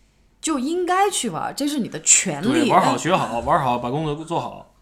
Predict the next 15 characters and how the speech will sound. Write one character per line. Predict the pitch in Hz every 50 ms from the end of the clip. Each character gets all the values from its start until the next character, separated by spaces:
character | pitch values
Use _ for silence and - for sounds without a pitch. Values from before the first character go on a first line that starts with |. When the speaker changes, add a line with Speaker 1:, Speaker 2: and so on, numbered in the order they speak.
| _ _
Speaker 2:
确 | - - 131
实 | 123 139 147 147 143
是， | 139 - 147 123
确 | 117 135
实 | 139 147 143 143
是 | 131
这 | 120
样 | 104 -
的。 | - - - - - _ _ _ _ - - - -
换 | - - 214 165
句 | 147
话 | 143 139 135
说， | 143 151 156 - - -
你 | - 190 180
想， | 170 147 120 117